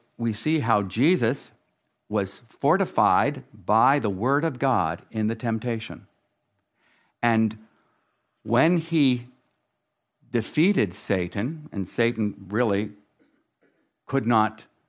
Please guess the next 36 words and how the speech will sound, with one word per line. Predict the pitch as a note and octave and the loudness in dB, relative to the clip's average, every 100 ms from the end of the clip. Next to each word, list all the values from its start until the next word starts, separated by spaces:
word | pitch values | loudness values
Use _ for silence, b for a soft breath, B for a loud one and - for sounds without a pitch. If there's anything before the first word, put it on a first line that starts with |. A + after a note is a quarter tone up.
| _ - | _ -6
lure | G#2+ C3 A#2 A#2+ B2+ - _ _ _ _ _ _ _ _ | 0 2 2 2 -4 -16 _ _ _ _ _ _ _ _
Jesus | G2+ G#2+ G#2 G#2 | -2 -2 0 -2
into | G#2+ F#2+ F#2+ | -4 -4 -4
disobedience, | G2 F#2+ F2 A2+ B2 G2+ G#2+ - - _ _ _ _ _ _ _ | -4 -4 -2 0 2 0 -2 -6 -20 _ _ _ _ _ _ _
Satan | - A2+ A2+ G#2 | -2 0 2 0
left | G#2 B2 - | 2 2 0
him | A#2+ C3+ | -2 0
looking | A2+ A#2+ A2 | -2 0 -2
for | A2+ G#2+ | 0 0
a | G#2+ | 2
more | G#2 A#2 A2+ | 2 2 2
opportune | - G#2+ G#2+ F#2+ - C3 A#2+ G#2+ | 2 0 0 -4 -2 0 2 2
time | - G#2 F2+ A2 B2 b b b | 0 -2 -2 -2 -6 b b b
in | - E2+ | -8 -6
the | E2+ | -2
Gospel | F#2+ F#2+ - F2 | 0 0 -2 -6
of | D#2+ | -4
Luke. | F#2+ F#2 - b b b | -4 -4 -6 b b b
But | G2 | -8
the | G#2+ | -4
Gospel | G2 A2+ - G2 | 2 2 0 -2
of | |
Matthew | F#2+ B2 E3+ G2+ | 2 2 2 -2
says, | F#2 F#2+ F2+ | -4 -4 -2
"Then | F#2 B2 C#3+ | -2 0 0
the | A2 | 2
devil | A#2 G2 F#2 | 2 2 2
left | A#2 D#3 - | 4 2 0
him, | A2 G2 G#2 B B | -2 -2 -4 B B
and | C3 | -2
behold, | C3+ C3+ D3+ D3 A2 - - | 0 2 2 2 2 -2 -4
angels | D#3 F3+ D#3+ D3 | 0 2 0 -2
came | - C3 C3 C3 C3+ | -2 -2 0 0 -2
and | B2+ | -2
began | A#2 A2+ A#2+ A2+ A#2 | -2 0 0 0 -2
to" | - B2 | -2 -2